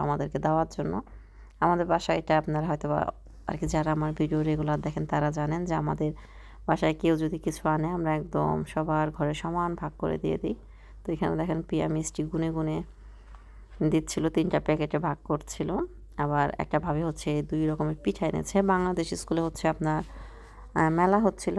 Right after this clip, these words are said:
তো ভাবি ওই মেলায় গিয়েছিল, তো আসার সময় মেলা থেকে পিঠা কিনে এনেছে। তো পাটিসাপটা পিঠা আর এটা হচ্ছে আপনার ভাজা পুলি পিঠা maybe। তো এই যে সব কিছু প্যাকেট প্যাকেট করা হচ্ছে।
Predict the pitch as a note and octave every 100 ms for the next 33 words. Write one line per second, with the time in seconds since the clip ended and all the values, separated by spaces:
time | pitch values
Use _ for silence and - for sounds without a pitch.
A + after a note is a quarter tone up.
0 | A3+ G#3 F3+ E3 F#3 D#3+ E3+ D#3+ D#3+ E3
1 | F3+ F#3 E3+ E3+ - G3 G#3+ F3 D#3+ D3+
2 | - D3+ D#3 D#3+ - D#3 - - E3+ D#3
3 | D#3 D#3 D#3 - G#3 C#4+ - - - -
4 | E3+ F3 A3 G3+ - F#3 G3+ - C4+ F4+
5 | - - - - - D3+ D#3 D#3 F3 E3
6 | - D#3 D#3 D#3 E3+ D3+ D#3+ D#3 - G3
7 | - D#3 - C#3+ C#3+ D3 F#3+ F#4 - -
8 | - - - - - - - C#4 - -
9 | - - - - - - F#3+ E3+ F3 E3+
10 | F3+ G#3 G#3+ - F#3+ F3+ - F#3 - F3+
11 | F3 F3 E3 - E3+ - E3 D#3+ E3+ D#3
12 | -